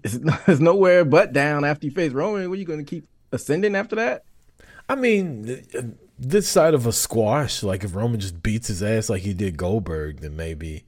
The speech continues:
Speaker 2: maybe that would kinda fuck L A Knight up, but I don't know. I think the fact that they're putting L A Knight in this,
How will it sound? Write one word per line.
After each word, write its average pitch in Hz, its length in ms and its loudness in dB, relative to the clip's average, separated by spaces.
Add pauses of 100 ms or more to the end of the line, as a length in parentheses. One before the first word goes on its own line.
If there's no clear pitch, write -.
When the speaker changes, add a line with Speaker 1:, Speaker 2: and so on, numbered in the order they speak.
(680)
Speaker 2:
maybe 107 640 0
that 123 180 6
would 117 160 -4
kinda 131 220 0
fuck 131 260 0
L 131 200 0
A 131 100 2
Knight 127 280 0
up, 156 280 -2
but 95 320 -4 (1400)
I - 60 -4
don't 117 140 -2
know. 120 200 -2
I 156 140 2
think 202 200 -2
the 120 60 -2
fact 135 240 4
that 110 60 -8
they're 123 100 2
putting 135 280 0
L 139 160 6
A 135 80 6
Knight 131 240 2
in 123 160 -2
this, 127 140 -2